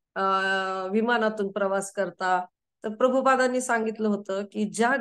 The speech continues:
गतीने या जगातील लोक नरकाच्या दिशेने धावत आहेत, तर त्यांना थांबवण्यासाठी, हं, त्यांना योग्य मार्गदर्शन करण्यासाठी मला देखील त्याच गतीने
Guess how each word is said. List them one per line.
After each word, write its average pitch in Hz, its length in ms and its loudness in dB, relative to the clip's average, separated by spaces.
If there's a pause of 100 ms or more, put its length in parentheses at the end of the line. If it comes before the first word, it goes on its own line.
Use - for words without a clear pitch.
गतीने 254 680 0
या 214 260 2
जगातील 214 540 0
लोक 202 360 -4 (500)
नरकाच्या 220 600 2
दिशेने 214 400 0
धावत 196 440 -4
आहेत, 180 220 -4 (540)
तर 220 40 0
त्यांना 240 420 4 (140)
थांबवण्यासाठी, 262 920 2 (340)
हं, 302 160 -6 (560)
त्यांना 269 680 4 (380)
योग्य 254 340 4
मार्गदर्शन 262 640 2
करण्यासाठी 208 560 -2
मला 208 300 2
देखील 220 340 -2 (140)
त्याच 247 340 0
गतीने 233 580 0